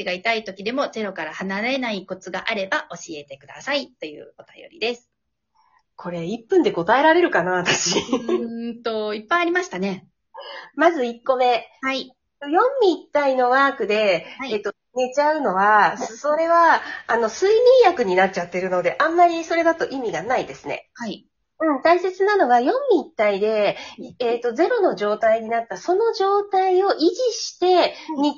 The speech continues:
Speaker 2: 中生活するっていうことが目的なんですね。
Speaker 1: はい。
Speaker 2: だから、まあ、使い方で、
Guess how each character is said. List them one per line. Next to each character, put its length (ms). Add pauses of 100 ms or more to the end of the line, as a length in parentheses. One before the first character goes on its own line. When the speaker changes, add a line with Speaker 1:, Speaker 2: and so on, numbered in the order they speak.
(140)
Speaker 2:
中 100
生 220
活 240
す 160
る 80
っ 40
て 140
い 60
う 40
こ 100
と 100
が 120
目 200
的 240
な 100
ん 40
で 80
す 120
ね。 280
Speaker 1:
は 80
い。 180 (300)
Speaker 2:
だ 100
か 80
ら、 160
ま 140
あ、 60
使 280
い 60
方 260
で、 320